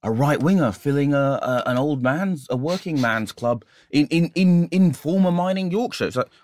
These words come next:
well, ten thousand people voted for the Conservative Party in Pontefract two years after the miners' strike. So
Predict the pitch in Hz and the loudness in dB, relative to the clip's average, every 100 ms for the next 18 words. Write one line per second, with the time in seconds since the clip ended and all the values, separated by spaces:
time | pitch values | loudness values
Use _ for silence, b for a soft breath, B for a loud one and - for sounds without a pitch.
0 | _ 160 165 208 220 185 165 160 147 123 | _ -4 -2 2 2 0 -4 -6 -8 -8
1 | 131 113 107 107 104 104 104 - 104 - | -6 -4 -6 -8 -12 -8 -8 -6 -8 -8
2 | 95 - 95 85 90 87 92 87 87 - | -14 -6 -6 -4 -4 -6 -4 -8 -8 -4
3 | 87 90 - B B B B - 107 110 | -4 -4 -12 B B B B -8 -2 0
4 | 117 113 120 123 - 120 139 165 208 127 | 2 2 0 0 -2 -2 0 0 0 0
5 | 82 - - 80 73 73 - - 101 101 | -2 -6 -12 -10 -8 -10 -10 -4 0 2
6 | 104 104 | 2 0